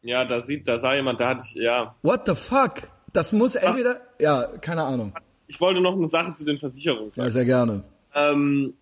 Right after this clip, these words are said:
Speaker 1: ich hab noch eine Haftpflichtversicherung natürlich.
Speaker 2: Ja, die kostet fünf Euro und die ist alles jeden Cent wert.
Speaker 1: Alter, weil, ja, und ich hatte halt ewig keine. Und ich muss mal kurz überlegen, was hab, ich hab eine Instrumentenversicherung natürlich, weil der ganze Scheiß, mit dem wir unterwegs sind, ist sauteuer.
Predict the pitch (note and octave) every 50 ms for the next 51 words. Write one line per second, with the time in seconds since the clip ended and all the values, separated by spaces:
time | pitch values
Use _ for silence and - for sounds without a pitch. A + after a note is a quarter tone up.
0 | _ _ _ - C#3 C3+ E3 E3+ D#3+ - E3 D#3 D3+ C#3+ D3+ C#3+ C3+ B2+ A#2+ B2+
1 | D3+ F3 F#3 - - D#3+ C#3 - - B2 A#2 A#2+ A#2 B2 A2+ A2 A2+ A2 G#2+ G#2
2 | G2+ - A#2 A2+ A#2 C3+ E3 F3+ - - C3+ A#2+ A#2+ A#2+ B2 D#3 F3+ - G3 -
3 | - F#3 F#3 E3+ - C3+ D3 E3+ F3 F#3 F3 D3+ D3+ C#3+ C#3 F#3 - C#3+ D3 D3
4 | - - - D3 D3+ D#3 D3+ - - C3 B2+ A#2+ A#2 A2 G#2+ G#2 G2 - _ _
5 | _ _ _ _ _ _ - A#2 C3 B2+ C3+ B2 G2+ A2+ B2 B2 B2 B2 - -
6 | _ _ _ _ _ - - A#2 A2+ A2 - A#2+ A#2+ - - D#3 D#3+ D#3+ F3+ D#3+
7 | D3+ C#3+ G2 F2 C3+ B2 B2 - - - A#2+ G2+ G#2+ A2 A#2 - - A#2+ A#2+ -
8 | D#3 D#3+ D#3 F3 D#3 - E3 D3 C#3 C3+ C3 C3 B2+ C3 B2 B2+ A#2+ A#2 A#2+ C3
9 | C3+ D#3+ C3+ - - - - D3+ C3+ D3 C#3+ D3+ D#3+ - - C3+ C3+ C#3+ D#3+ F3+
10 | - F#3+ - F#3+ E3 F#3 F3 F3 E3+ F3 E3 D#3+ D#3+ D#3 F3+ F3 F3 - C#3 B2+
11 | A#2+ B2+ B2+ C#3 C#3 C#3 C#3+ - D#3+ D3+ D3+ D#3 C#3+ C3 C#3 C3 C3+ B2 C3 C3+
12 | B2 B2+ C#3+ - - B2+ B2 - - B2 A#2+ - - C#3 C#3 C#3+ D#3 D#3+ -